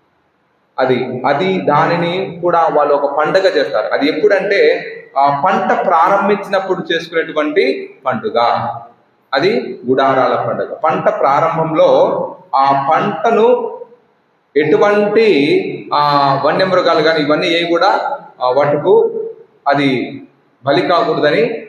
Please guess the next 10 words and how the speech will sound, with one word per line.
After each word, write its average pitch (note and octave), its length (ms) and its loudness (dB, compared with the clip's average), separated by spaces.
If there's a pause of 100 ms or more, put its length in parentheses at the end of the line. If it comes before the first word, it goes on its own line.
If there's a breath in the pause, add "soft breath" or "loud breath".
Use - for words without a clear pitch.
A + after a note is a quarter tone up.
దేవుని G3+ 440 4
యొక్క G#3 220 2
సహాయం F3+ 680 0
కోరుతూ G#3 520 0 (180)
చేసుకునేటువంటి F#3+ 640 0
పండుగనే D#3 640 -2
ఈ D#3 180 -4
గుడారాల B2+ 540 0
పండుగ. G#2 300 -8 (680)
రెండవదిగా A3+ 560 4